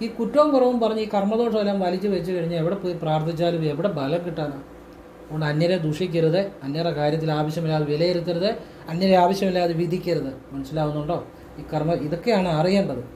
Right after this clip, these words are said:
അല്ല ചുമ്മാ കുറേ കാര്യങ്ങൾ അറിയുകയും കേൾക്കുകയും ചെയ്തൊന്നും ജീവിതത്തിൽ അതിന് മാറ്റം വരത്തില്ല. അപ്പോൾ ഇത് മനസ്സിലാക്കുക. ഇനിയും നമ്മളെപ്പോഴും നമ്മൾ നമ്മുടെ പുറ-,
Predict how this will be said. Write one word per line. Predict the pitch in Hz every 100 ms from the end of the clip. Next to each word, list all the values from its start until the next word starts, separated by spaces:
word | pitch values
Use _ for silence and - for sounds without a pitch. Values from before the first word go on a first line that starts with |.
| - - -
അല്ല | 165
ചുമ്മാ | 170 156 180
കുറേ | 175 175 180 185 190
കാര്യങ്ങൾ | 175 165 175
അറിയുകയും | 165 151 165 175
കേൾക്കുകയും | 160 156 170
ചെയ്തൊന്നും | 151 151 160 156
ജീവിതത്തിൽ | 143 143 170 160
അതിന് | 151 143
മാറ്റം | 135 170 151
വരത്തില്ല. | 151 147 131 - - - - - - - - - - - - - -
അപ്പോൾ | 156 175 160 - - - - - -
ഇത് | 202 240 - 170
മനസ്സിലാക്കുക. | 170 165 165 147 135 147 - - - - - -
ഇനിയും | 208 220 196 170 - - - 180
നമ്മളെപ്പോഴും | 190 220 185 - - 247 220 135 120 - - - - - -
നമ്മൾ | 170 170 180 180 165 -
നമ്മുടെ | 180 185 220
പുറ-, | 214 196 202 214